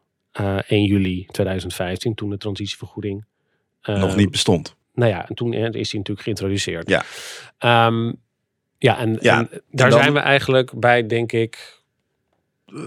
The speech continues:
Speaker 2: Bij, wa-, waar we, waar we, waar het echt moeilijker gaat worden.
Speaker 1: Precies.
Speaker 2: Eh, want dan, eh, dan denk je
Speaker 1: Waar iedereen even wakker moet blijven.
Speaker 2: Precies, even wakker blijven. Want <laughs> nou, hè, tot zover,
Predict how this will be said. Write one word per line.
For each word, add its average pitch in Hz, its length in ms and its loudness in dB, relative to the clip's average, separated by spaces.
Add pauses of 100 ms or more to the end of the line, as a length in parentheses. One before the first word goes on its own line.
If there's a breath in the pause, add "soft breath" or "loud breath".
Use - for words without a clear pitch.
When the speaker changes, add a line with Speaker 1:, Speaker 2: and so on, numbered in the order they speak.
Speaker 2:
Bij, 113 480 4
wa-, 120 200 4
waar 113 240 6
we, 113 140 4
waar 110 360 4
we, 107 80 -4
waar 110 120 6
het 107 120 4
echt - 180 0
moeilijker 143 360 6
gaat 127 160 2
worden. 143 400 4 (260 loud breath)
Speaker 1:
Precies. 85 340 -6
Speaker 2:
Eh, 104 880 6
want 107 460 4
dan, 110 380 4
eh, 135 300 2
dan 101 160 6
denk 113 180 6
je - 60 -4
Speaker 1:
Waar 107 80 4
iedereen 120 220 6
even 113 180 2
wakker 117 220 2
moet 104 120 2
blijven. 104 400 4
Speaker 2:
Precies, 120 400 4
even 120 300 2
wakker 131 200 4
blijven. 123 320 6
Want 110 280 2
<laughs> - 0 -
nou, 90 260 2
hè, 135 200 6
tot 127 220 2
zover, 143 600 8